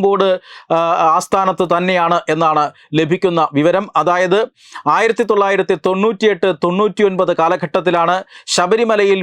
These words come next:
വിജയ് മല്യ, ആ, ഒരു ഭക്തന്റെ സ്ഥാനത്ത് നിന്നുകൊണ്ട് ആ ശബരിമല ശ്രീകോവിൽ സ്വർണം പൂശാനുള്ള നടപടികൾ എടുത്തത്. ആ സ്വർണം പൂശൽ നടപടിയുമായി ബന്ധപ്പെട്ട് വളരെ നിർണായകമായ ചില രേഖകളുണ്ട്. ആ രേഖകൾ ഇത്തവണ,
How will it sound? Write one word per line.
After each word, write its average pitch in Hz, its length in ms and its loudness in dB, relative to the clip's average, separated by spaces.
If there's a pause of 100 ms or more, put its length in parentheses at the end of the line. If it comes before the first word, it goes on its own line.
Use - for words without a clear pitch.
വിജയ് 226 280 0
മല്യ, 190 360 -2 (320)
ആ, 147 80 2 (180)
ഒരു 170 100 2 (100)
ഭക്തന്റെ 202 420 -2
സ്ഥാനത്ത് 180 500 -2
നിന്നുകൊണ്ട് 175 460 0 (380)
ആ 160 120 4
ശബരിമല 196 500 0 (140)
ശ്രീകോവിൽ 214 580 0 (120)
സ്വർണം 208 360 0
പൂശാനുള്ള 180 560 2 (400)
നടപടികൾ 190 480 2
എടുത്തത്. 190 320 0 (300)
ആ 180 180 4
സ്വർണം 233 480 0
പൂശൽ 208 340 0 (220)
നടപടിയുമായി 190 580 0 (100)
ബന്ധപ്പെട്ട് 180 540 -2
വളരെ 196 300 2
നിർണായകമായ 190 600 0 (100)
ചില 175 120 2 (120)
രേഖകളുണ്ട്. 180 640 0 (400)
ആ 185 120 4 (140)
രേഖകൾ 208 420 0 (180)
ഇത്തവണ, 180 400 0